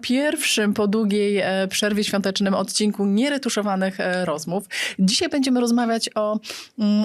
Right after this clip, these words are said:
efektywności, e, energetycznej. Tak naprawdę, mm, będziemy dociekać, kiedy ta efektywność energetyczna nie ma znaczenia i czy, czy nie ma. E, ze mną w studiu jest, e, myślę, najlepszy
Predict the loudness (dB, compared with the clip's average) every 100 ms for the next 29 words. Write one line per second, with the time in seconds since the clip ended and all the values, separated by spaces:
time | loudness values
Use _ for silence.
0 | 0 -4 -2 0 2 2 0 0 0 2
1 | 0 2 2 2 0 -2 -2 0 0 -2
2 | -2 -2 0 -2 0 0 0 0 -2 -2
3 | -2 0 0 0 -2 0 0 0 -2 -2
4 | -2 -2 -6 -4 -2 0 0 -4 -4 -6
5 | -4 0 0 2 0 2 0 -2 -2 2
6 | 2 2 2 0 0 0 -2 -8 -12 -6
7 | -2 0 2 0 -2 -8 -12 -10 -8 -10
8 | -6 -2 0 0 0 2 2 0 0 0
9 | 0 0 0 0 0 -2 -2 0 0 0
10 | 0 0 0 2 2 0 0 -2 0 0
11 | -2